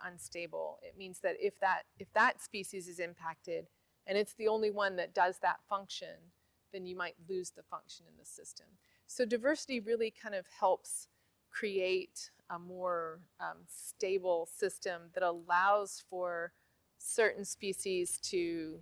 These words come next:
you know, increase and decrease, but still have the functioning of that,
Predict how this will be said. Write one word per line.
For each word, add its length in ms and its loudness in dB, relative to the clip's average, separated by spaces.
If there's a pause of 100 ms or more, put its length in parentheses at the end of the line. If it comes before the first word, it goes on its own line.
(140)
you 100 -8
know, 140 -8 (100)
increase 580 0
and 200 -8
decrease, 600 -4
but 160 0
still 280 2
have 380 -4
the 80 -6
functioning 600 -12
of 160 -18
that, 320 -10